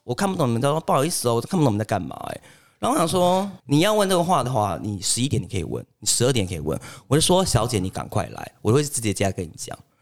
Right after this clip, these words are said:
所以就完全不会有这些东西。而且之前其实有一次 P P 让我超北宋的，其实是游行那一次，因为我觉得 Phoebe 有一个，呃，因为我自己我不喜欢，就是我觉得要约就约，不约就不约。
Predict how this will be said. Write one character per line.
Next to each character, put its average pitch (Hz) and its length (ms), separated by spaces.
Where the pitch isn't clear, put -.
所 226 100
以 - 20
就 247 60
完 170 160
全 160 80
不 160 80
会 143 40
有 117 40
这 117 80
些 107 60
东 104 120
西。 - 120
而 202 100
且 - 240
之 294 160
前 226 160
其 175 120
实 156 80
有 139 100
一 123 40
次 185 140
P 185 60
P 165 80
让 170 100
我 123 60
超 147 260
北 110 140
宋 120 160
的， 98 80
其 110 240
实 - 60
是 110 380
游 123 200
行 101 220
那 101 100
一 - 60
次， - 240
因 269 100
为 - 0
我 190 80
觉 160 100
得 160 140
Phoebe 214 400
有 110 160
一 107 60
个， 107 360
呃， 127 640
因 262 60
为 196 80
我 107 240
自 190 160
己 90 280
我 107 120
不 - 160
喜 110 280
欢， 107 280
就 107 120
是 98 360
我 135 80
觉 165 100
得 - 80
要 151 220
约 120 180
就 113 180
约， 98 300
不 110 260
约 95 220
就 95 140
不 85 220
约。 58 280